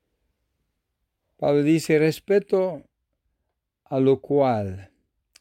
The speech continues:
dice, "fue dado a mí, para que no me enaltece desmedidamente, me fue dado un aguijón en mi carne,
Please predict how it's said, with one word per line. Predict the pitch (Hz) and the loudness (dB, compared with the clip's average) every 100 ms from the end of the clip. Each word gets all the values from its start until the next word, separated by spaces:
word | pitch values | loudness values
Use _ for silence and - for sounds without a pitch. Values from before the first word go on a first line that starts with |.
| _ | _
dice, | - 156 - 147 131 151 135 _ _ _ | -4 -4 0 -2 -2 -10 -20 _ _ _
"fue | _ 175 175 | _ 0 2
dado | 175 190 185 | 2 2 2
a | 160 | 2
mí, | 143 190 196 - _ _ _ _ _ _ _ _ _ _ _ _ _ _ _ _ _ _ _ | 0 -2 -4 -8 _ _ _ _ _ _ _ _ _ _ _ _ _ _ _ _ _ _ _
para | 139 143 | 0 0
que | 127 | 2
no | 143 156 190 | 0 2 0
me | 202 | 0
enaltece | 185 175 - 147 160 - 165 175 - _ | 0 -2 0 0 0 -2 -4 -4 -10 _
desmedidamente, | 139 135 135 135 147 185 151 131 156 170 139 | -4 -2 0 0 0 0 0 0 -2 -4 -4
me | 127 147 180 | -2 -2 -2
fue | - 170 | 0 0
dado | 151 151 175 | 2 0 0
un | 175 139 | 0 0
aguijón | 135 131 127 143 180 180 | 0 0 0 -2 -4 -4
en | 139 131 | -4 0
mi | 123 | 0
carne, | - 135 151 139 123 107 92 82 | -2 -2 -2 -2 -4 -4 -8 -14